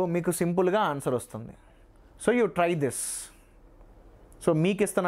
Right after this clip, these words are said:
టాస్క్ ఇది, రైట్? So రేపటి క్లాస్కి అది యూజ్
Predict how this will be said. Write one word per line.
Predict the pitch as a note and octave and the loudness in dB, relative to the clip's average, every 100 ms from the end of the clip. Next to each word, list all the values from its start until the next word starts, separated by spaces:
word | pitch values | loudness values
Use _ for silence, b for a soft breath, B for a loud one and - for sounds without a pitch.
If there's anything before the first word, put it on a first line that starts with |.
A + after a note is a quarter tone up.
| E3+ | 0
టాస్క్ | C3+ - A2 | 0 -2 -6
ఇది, | - - - - - - - - - - - - - - - - - - | -6 -18 -20 -20 -20 -20 -20 -20 -20 -20 -20 -20 -20 -20 -20 -20 -6 0
రైట్? | F3+ C4+ - - B B B B B - | 0 0 -12 -20 B B B B B 0
So | F3 D#3+ | 2 4
రేపటి | G3 G#3+ G#3 | 2 2 2
క్లాస్కి | G3+ G3+ G3+ A#3+ | 2 2 0 0
అది | F3+ | 2
యూజ్ | E3 | 2